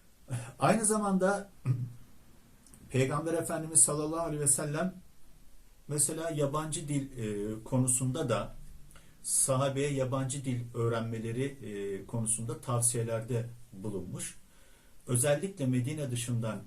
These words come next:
farklı ülkelerden gelen, e, elçiler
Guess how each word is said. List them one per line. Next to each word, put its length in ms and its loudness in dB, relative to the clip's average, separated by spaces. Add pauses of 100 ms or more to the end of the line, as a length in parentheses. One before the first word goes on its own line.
(220)
farklı 380 0
ülkelerden 840 0 (380)
gelen, 300 6
e, 540 -2
elçiler 440 0